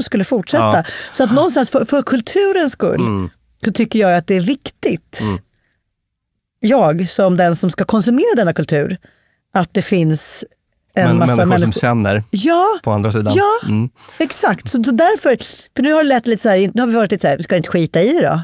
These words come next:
Speaker 1: Men, men f-, nu kastar jag in den lilla vedträet också.
Speaker 2: Mm.
Speaker 1: Tänk om du inte ska skita i det för att just det där är viktigt. Att du bryr dig.
Speaker 2: Mm.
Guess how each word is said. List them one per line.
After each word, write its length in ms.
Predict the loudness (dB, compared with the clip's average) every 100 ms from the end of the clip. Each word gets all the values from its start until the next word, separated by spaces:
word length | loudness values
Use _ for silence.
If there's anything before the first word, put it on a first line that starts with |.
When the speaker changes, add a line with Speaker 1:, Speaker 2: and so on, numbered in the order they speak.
| 0
Speaker 1:
Men, 300 | 2 2 2
men 160 | 0
f-, 180 | -2 -4 -2
nu 200 | -2 -2
kastar 340 | -2 -2 0 0
jag 100 | 2
in 180 | 2
den 180 | 2 0
lilla 340 | 0 0 2 2
vedträet 600 | 2 0 0 0 -2 -2
också. 400 | -4 -2 -2 -4 -6
Speaker 2:
Mm. 340 | -4 -2 -4 -6 _
Speaker 1:
Tänk 240 | -2 0 2
om 80 | 0
du 60 |
inte 380 | 0 0 0 -2
ska 160 | -4 -2
skita 320 | -2 0 0
i 100 | 2
det 120 | 2
för 100 | 0
att 100 | 0
just 460 | 0 0 -2 -6 -6
det 180 | -2
där 220 | 2 2 2
är 120 | 0
viktigt. 560 | -2 -4 -4 -4 -8 -20 _ -20 -18 -18 -12 -4
Att 180 | -2 0
du 100 | 0
bryr 280 | 2 0 -2
dig. 300 | -4 -4 -6
Speaker 2:
Mm. 160 | -6 -6